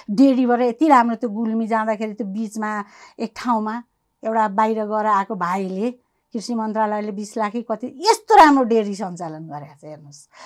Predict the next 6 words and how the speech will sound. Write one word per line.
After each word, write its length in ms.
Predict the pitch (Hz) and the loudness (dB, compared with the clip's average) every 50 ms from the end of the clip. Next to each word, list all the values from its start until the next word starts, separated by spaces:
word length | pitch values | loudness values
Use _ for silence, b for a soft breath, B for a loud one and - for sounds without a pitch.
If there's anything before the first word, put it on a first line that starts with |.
| B B 226 | B B 6
लमजुङमा 760 | 220 247 262 247 254 247 226 220 214 214 214 214 214 226 240 _ _ _ _ _ _ _ _ _ - | 8 10 10 10 10 8 4 2 -2 -4 -4 -4 -4 -6 -8 _ _ _ _ _ _ _ _ _ -8
इको 200 | 240 233 277 247 | -2 -2 -2 0
टुरिज्म 500 | 254 254 233 233 226 196 226 226 220 208 | 0 0 -2 -2 0 0 0 -2 0 -2
भनेर 380 | 185 175 185 202 202 226 220 | -4 -6 -6 -2 0 0 0
चाहिँ 220 | 214 - 240 233 226 | 0 -2 -6 -6 -6
इजरायलमा 640 | 202 196 220 220 214 208 202 190 175 165 156 156 | -6 -2 0 2 2 2 2 0 -4 -8 -12 -14